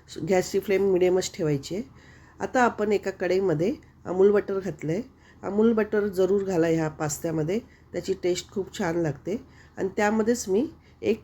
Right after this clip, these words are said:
कप दूध घातलं आहे आणि मिक्स करून घेते आहे. आता हे दुधामध्ये आपल्याला कॉ-, मैदा घालून घ्यायचा आहे. चार चमचे मैदा घेतला आहे मी, थोडा थोडा करून त्यात मिक्स करून घेणार आहे. आपल्याला व्हाईट सॉस तयार करायचा आहे, त्यामुळे आपण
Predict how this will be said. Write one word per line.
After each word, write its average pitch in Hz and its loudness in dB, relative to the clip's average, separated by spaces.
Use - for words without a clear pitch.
कप 202 0
दूध 185 4
घातलं 156 -4
आहे 196 -4
आणि 190 -2
मिक्स 185 -2
करून 156 0
घेते 139 -2
आहे. 135 -4
आता 226 0
हे 226 6
दुधामध्ये 202 4
आपल्याला 190 0
कॉ-, 147 -6
मैदा 175 2
घालून 190 2
घ्यायचा 151 2
आहे. 226 -2
चार 220 6
चमचे 240 0
मैदा 202 2
घेतला 180 0
आहे 180 0
मी, 190 2
थोडा 180 0
थोडा 185 0
करून 185 -2
त्यात 202 -4
मिक्स 180 -4
करून 165 -2
घेणार 139 -2
आहे. 131 -4
आपल्याला 220 2
व्हाईट 196 2
सॉस 214 -4
तयार 170 0
करायचा 151 -2
आहे, 196 -8
त्यामुळे 185 -2
आपण 190 -4